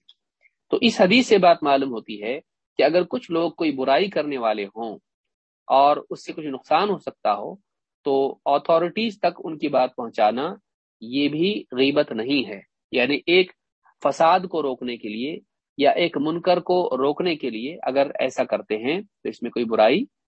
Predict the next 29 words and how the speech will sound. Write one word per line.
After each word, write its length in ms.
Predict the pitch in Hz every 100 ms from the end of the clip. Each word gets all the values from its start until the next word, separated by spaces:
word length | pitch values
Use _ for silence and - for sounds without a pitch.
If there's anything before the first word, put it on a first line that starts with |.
| _
نہیں 360 | - 101 90 -
ہے۔ 200 | - _ _ _ _ _ _ _ -
نمبر 300 | 165 196 202
چھ، 440 | - 202 196 156 - _ _ _ _ _
کسی 280 | 180 - 254
کی 120 | 220
پہچان 580 | 202 165 165 190 196 208
کے 120 | 190
لیے 120 | 175
اس 100 | 170
کا 140 | - 139
عیب 120 | 127
ذکر 240 | 120 113
کرنا، 300 | 104 78 95 - -
جس 240 | 151 -
میں 80 | 208
اس 140 | 208 202
کی 260 | 214 226 - _ _
برائی 380 | 131 143 151 202
مقصود 440 | 196 - - 139 117
نہ 80 |
ہو 240 | 131 107 127
لیکن 260 | 156 190
وہ 100 | 202
اسی 200 | 202 233
سے 140 | 202 202
پہچانا 500 | 175 147 - 170 151
جاتا 320 | 95 -
ہو، 60 | -